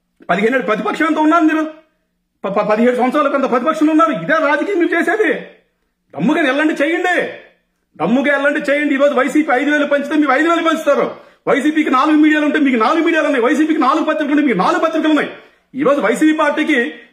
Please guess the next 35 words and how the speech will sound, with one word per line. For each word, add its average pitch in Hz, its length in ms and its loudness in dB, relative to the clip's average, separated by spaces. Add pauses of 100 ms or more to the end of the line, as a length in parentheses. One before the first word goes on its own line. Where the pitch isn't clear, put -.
మీరు 240 140 2
మీడియా 269 300 0
పరంగా 294 260 0
కావచ్చు, 311 340 0
వ్యవస్థల 220 280 0
పరంగా 302 240 0
కావచ్చు, 302 320 -2
డబ్బు 185 160 -2
పరంగా 311 280 0
కావచ్చు, 330 240 0
మీరు 160 160 0
ఎక్కడ 320 160 -4
తక్కువలో 339 320 2
ఉన్నారు? 294 340 2 (500)
ఎందుకు 240 260 0
మా 277 160 0
పార్టీ 320 240 2
జోలికి 320 200 0
వస్తారు? 285 440 0 (420)
మా, 196 140 -2
మా 202 240 -2
పార్టీ 247 360 -2
లేదు, 294 220 0
మా 294 140 2
పార్టీ 233 260 -2
సిద్ధాంతం 269 460 -2
లేదు, 294 120 0
మా 277 100 2
రాజకీయం 302 480 0
వేరు. 285 280 0 (540)
మేము 180 140 -2
జీరో 240 220 0
బడ్జెట్ 269 360 -2
పాలిటిక్స్ 254 340 0
అని 277 220 -2